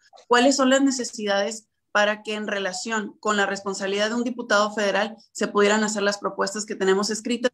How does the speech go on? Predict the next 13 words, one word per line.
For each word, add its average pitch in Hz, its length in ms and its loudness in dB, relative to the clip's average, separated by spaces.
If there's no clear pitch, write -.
de 190 60 -18
las 180 160 -8
cuales 190 260 0
estamos 190 320 -6
platicando 180 480 -4
el 175 80 0
día 175 160 0
de 175 120 2
hoy. 196 120 4
Creo 240 260 4
que 254 100 -2
lo 247 200 0
principal 214 840 -2